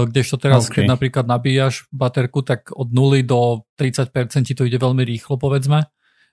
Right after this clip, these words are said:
Speaker 1: Ale potom už napríklad medzi osemdesiat a
Speaker 2: To začne
Speaker 1: sto percent
Speaker 2: spomaľovať, hej.
Speaker 1: to ide, to ide pomaly, hej.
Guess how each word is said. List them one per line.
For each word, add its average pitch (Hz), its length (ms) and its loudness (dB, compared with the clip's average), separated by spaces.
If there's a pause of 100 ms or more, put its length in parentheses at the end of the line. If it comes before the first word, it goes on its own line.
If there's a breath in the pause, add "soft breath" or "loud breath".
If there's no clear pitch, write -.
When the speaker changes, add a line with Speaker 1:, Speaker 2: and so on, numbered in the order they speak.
Speaker 1:
Ale 123 260 2
potom 127 340 0
už 117 160 -2
napríklad 120 320 -2
medzi 117 240 -2
osemdesiat 127 560 0
a 120 80 0
Speaker 2:
To 120 100 0
začne 117 300 2
Speaker 1:
sto 113 80 -2
percent - 0 -
Speaker 2:
spomaľovať, 117 460 0 (120)
hej. 117 120 0
Speaker 1:
to 117 80 0
ide, 117 200 -4 (120)
to 120 140 -6
ide 120 140 -4
pomaly, 117 500 -4
hej. 131 200 -4